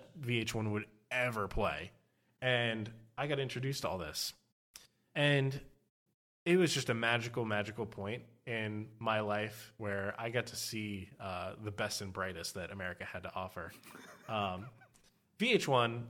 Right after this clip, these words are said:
ended up taking all of this, and they created spin-offs. So they actually started, instead of taking celebrities, uh, from the outside known world, they ended up taking these people who became celebrities through these shows and making them the suitors of their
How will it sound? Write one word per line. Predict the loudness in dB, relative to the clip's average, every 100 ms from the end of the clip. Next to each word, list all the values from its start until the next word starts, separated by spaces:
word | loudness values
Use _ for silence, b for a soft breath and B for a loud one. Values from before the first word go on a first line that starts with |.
| 0
ended | 4 6
up | 6
taking | 4 0 0 -2
all | 0
of | 0
this, | -2 -4 -6
and | -2 -2 -2
they | 0 0
created | 2 0 2 0
spin-offs. | 0 0 0 -2 -4 -6 -6 _ _ _ _ _ _
So | 2 6
they | 8
actually | 6 4 0
started, | 0 2 2 2 0
instead | -2 6 4
of | 6
taking | 2 2 -2 -2
celebrities, | -2 0 2 2 2 2 2 0 0 -2
uh, | -2 -2 0 -2
from | 2 4 4 0
the | 2
outside | 0 2 2 2 2
known | -2 -2
world, | 0 2 2 0 B B B
they | 6
ended | 6 6
up | 2
taking | 2 -2 0 -2 -2 -6 -12 -20 _
these | -6 -2
people | -2 0 0
who |
became | 0 -2 2 4 4
celebrities | 2 2 2 4 0 -2
through | -4 -2 2 4 4
these | 2
shows | 4 6 6 6 2
and | 0 0
making | 0 0 -2
them | 2 2 4
the | 2
suitors | 4 4 4 0
of | 0 0
their | 2